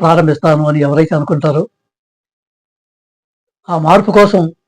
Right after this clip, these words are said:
సహనం వహించి, ఓర్పు వహించి చక్కగా కుటుంబాన్ని మంచిగా నడుపుకోవటానికి శ్రద్ధ చూపుతారో ఆ కుటుంబంలో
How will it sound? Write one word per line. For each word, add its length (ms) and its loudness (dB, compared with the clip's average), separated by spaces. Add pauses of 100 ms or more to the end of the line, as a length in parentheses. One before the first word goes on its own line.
(580)
సహనం 360 -2
వహించి, 340 -2 (600)
ఓర్పు 280 -8
వహించి 380 -4 (1500)
చక్కగా 380 -4 (1000)
కుటుంబాన్ని 520 -8 (920)
మంచిగా 320 -10 (360)
నడుపుకోవటానికి 680 -4 (760)
శ్రద్ధ 300 -6
చూపుతారో 440 -4 (580)
ఆ 80 -8 (100)
కుటుంబంలో 420 -2